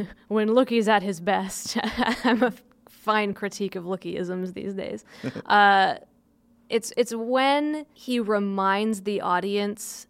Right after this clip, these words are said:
Speaker 1: that this show is about them too. Because I think it would be easy to be like, "Well, She-Ra's a superhero, and that child is just a cartoon child on a cartoon. This has nothing to do with me."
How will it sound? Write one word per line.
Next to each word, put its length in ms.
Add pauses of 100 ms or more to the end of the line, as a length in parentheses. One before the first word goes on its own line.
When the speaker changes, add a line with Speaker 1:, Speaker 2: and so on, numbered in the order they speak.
Speaker 1:
that 280
this 240
show 340
is 140
about 380
them 360
too. 560 (500)
Because 280
I 80
think 280
it 120
would 160
be 140 (120)
easy 580 (260)
to 80
be 80
like, 180
"Well, 100
She-Ra's 460
a 60
superhero, 920 (560)
and 500
that 260
child 520
is 160
just 280 (180)
a 60
cartoon 580
child 380
on 120
a 80
cartoon. 640
This 120
has 160
nothing 320
to 80
do 200
with 220
me." 300